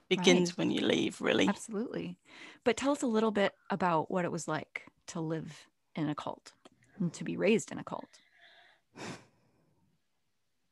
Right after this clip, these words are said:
Speaker 1: Interestingly, I think some of that I'm still discovering.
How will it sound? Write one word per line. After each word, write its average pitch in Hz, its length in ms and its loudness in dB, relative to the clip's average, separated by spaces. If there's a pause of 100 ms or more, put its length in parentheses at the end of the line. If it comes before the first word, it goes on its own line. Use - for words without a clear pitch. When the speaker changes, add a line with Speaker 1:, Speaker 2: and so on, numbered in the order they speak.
(1600)
Speaker 1:
Interestingly, 269 840 10
I 226 140 10
think 214 460 4
some 240 220 10
of 240 100 8
that 170 200 8
I'm 190 180 8
still 208 240 6
discovering. 185 580 2